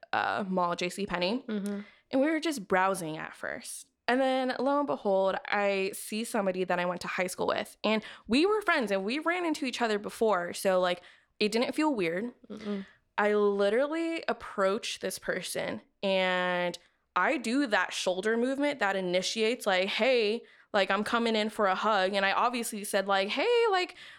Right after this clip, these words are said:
Speaker 1: "Hey, how are you?" And I'm coming in for a hug.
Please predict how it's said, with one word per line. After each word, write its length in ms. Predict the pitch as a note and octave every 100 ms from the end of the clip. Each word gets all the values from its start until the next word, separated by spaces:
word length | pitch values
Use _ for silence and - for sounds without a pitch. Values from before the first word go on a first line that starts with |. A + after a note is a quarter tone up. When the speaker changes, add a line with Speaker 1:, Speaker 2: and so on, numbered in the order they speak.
| - -
Speaker 1:
"Hey, 440 | A#3+ E4+ E4+ F4
how 220 | G4 D#4
are 140 | D4 F#4
you?" 400 | D#4 D#4 F4+ G4 - - _ _ -
And 120 | A#3
I'm 100 | D4+
coming 240 | - F4
in 120 | E4+ E4+
for 120 | D#4
a 80 | D4
hug. 280 | D#4+ D#4